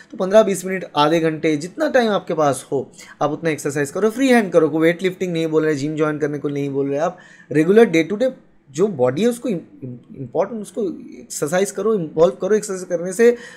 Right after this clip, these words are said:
ब्लड सर्कुलेशन जो अच्छा होता है बॉडी में, और ब्रेन और गट की जो कनेक्शन है उसमें भी दिक्कतें कम पैदा होता है, तो इसीलिए बहुत इंपॉर्टेंट होता है। उसके साथ साथ खाने में खा-, खास ध्यान रखना है आपको, जिस तरीके का खाना आपको खाना चाहिए वो आपको डाइट चार्ट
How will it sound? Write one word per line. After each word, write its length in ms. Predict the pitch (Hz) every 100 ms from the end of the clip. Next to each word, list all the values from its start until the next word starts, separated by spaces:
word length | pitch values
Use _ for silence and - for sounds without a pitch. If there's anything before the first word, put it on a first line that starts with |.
| -
ब्लड 120 | 156
सर्कुलेशन 500 | 175 170 143 180 180
जो 180 | 196 180
अच्छा 240 | 170 - 165
होता 200 | 156 160
है 60 |
बॉडी 300 | 143 131 139
में, 200 | 170 220 214 - - -
और 180 | 151 180
ब्रेन 420 | 156 143 165 202
और 260 | 208 160 151
गट 220 | 143 160
की 100 | -
जो 100 | 170
कनेक्शन 420 | 170 143 151 190
है 60 | 180
उसमें 300 | 147 151 151
भी 160 | 180 220 - - 131
दिक्कतें 400 | 131 165 202 -
कम 180 | 160
पैदा 260 | 131 123 120
होता 260 | 113 - 120
है, 80 | 127 _ - _
तो 60 | 175
इसीलिए 240 | 175 240
बहुत 240 | 214 180 170
इंपॉर्टेंट 440 | 139 135 135 131
होता 180 | 123 127
है। 20 |
उसके 180 | 147 202
साथ 200 | 185 147
साथ 220 | - 196 233 -
खाने 400 | - 170 180 202
में 160 | 185 175
खा-, 320 | 175 147 147
खास 420 | - - 147 147
ध्यान 260 | 135 131 135
रखना 240 | 123 135
है 60 | 156
आपको, 380 | 170 170 196 190 - - -
जिस 180 | 170 170
तरीके 300 | 156 165 160
का 80 |
खाना 200 | 156 147
आपको 200 | 143 135
खाना 280 | 143 127 131
चाहिए 200 | 135 143 127 - _ _ -
वो 80 | 143
आपको 200 | 131 127
डाइट 280 | 131 127
चार्ट 240 | 127 135